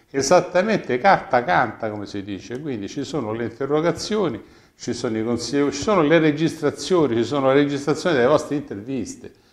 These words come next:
così come la differenziata. Ma lo è, state distribuendo dei moduli che si dice che partiva il diciotto di novembre, l'avete scritto sui moduli del comune, li state ancora distribuendo,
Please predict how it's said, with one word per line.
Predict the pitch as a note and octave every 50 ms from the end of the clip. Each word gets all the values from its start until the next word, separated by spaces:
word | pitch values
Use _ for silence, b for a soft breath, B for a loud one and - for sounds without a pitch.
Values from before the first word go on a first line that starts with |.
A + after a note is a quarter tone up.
| b b b b b b b b b b b
così | - A3 G3+ - - G#3
come | - - - G3 F3+ F3
la | E3 F3
differenziata. | F3 E3 D3 - - - D3 C#3 C3+ B2+ - - - D#3+ C3+ A2+ G2+ F#2+ A2 C3+
Ma | F3+ F#3
lo | F3+ E3+ D#3+
è, | C#3 A#2+ G2+ G2+ G2 G#2
state | G2 - - - G#3 F3+ E3+ E3
distribuendo | D3 D#3 C#3+ D#3 - E3 D#3+ D3+ D3+ F3 E3+ D3+ C3+ A#2+ A#2+
dei | A#2+ D3 C#3+ C3
moduli | C3+ C3 A#2 G2 F2+ G2 G2+ G2+ G2+ A2+ A#2+ A#2+ - - - - _ _
che | _ - F3+
si | E3+ - - F#3 F3
dice | E3 E3 D3+ B2 G#2 - B2 B2 B2
che | A#2+ - E3+ D#3
partiva | D#3+ - - F3 E3+ - - - G#3 G3+ G3 E3+ D3+ C3+
il | B2+ A#2+
diciotto | B2 C#3 B2 - F#3 F3+ D#3+ - - B2 B2
di | C#3+ D#3
novembre, | C3 A2+ A2 B2+ C#3 B2+ G#2+ F2+ F2 E2+ E2 - F#2 G2
l'avete | B2 F3 G3 F#3+ F3 C#3 C#3 C#3
scritto | C#3 - - E3 - - - A#2+
sui | A2 - D3+ D3+
moduli | D3+ E3 E3+ D#3 C3 A#2+ A2+ B2
del | C#3 D#3+ D3 -
comune, | - - A2+ G2 G#2+ C3+ C#3 B2 G#2 F#2 F#2+ G#2+
li | C#3 C#3
state | - - E3+ E3 F3+
ancora | F3+ - - - F3+ D3
distribuendo, | C3+ - - - - D#3 D#3 B2 A2 G#2+ G#2 A2 C3 C3 G#2+ F#2+ F2+ F2 E2+ - -